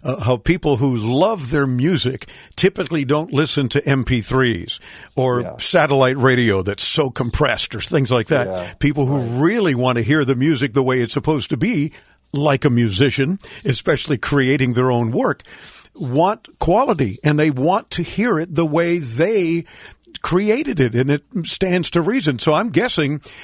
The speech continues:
Speaker 1: with the amount of speakers I see behind you that you have quite the range of goodies available.
Speaker 2: Absolutely. So, you know, we brought out the, uh, the little show and tell. So we brought out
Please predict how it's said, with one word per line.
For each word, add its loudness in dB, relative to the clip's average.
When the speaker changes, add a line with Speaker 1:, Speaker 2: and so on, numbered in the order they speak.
Speaker 1:
with 0
the 2
amount 0
of -4
speakers -2
I 2
see 0
behind 0
you 0
that 2
you 2
have 2
quite 0
the 2
range 0
of 2
goodies 2
available. 0
Speaker 2:
Absolutely. 0
So, 0
you -2
know, 2
we -2
brought 2
out 0
the, -2
uh, -2
the -2
little 0
show -2
and -6
tell. 0
So -2
we -2
brought 2
out 0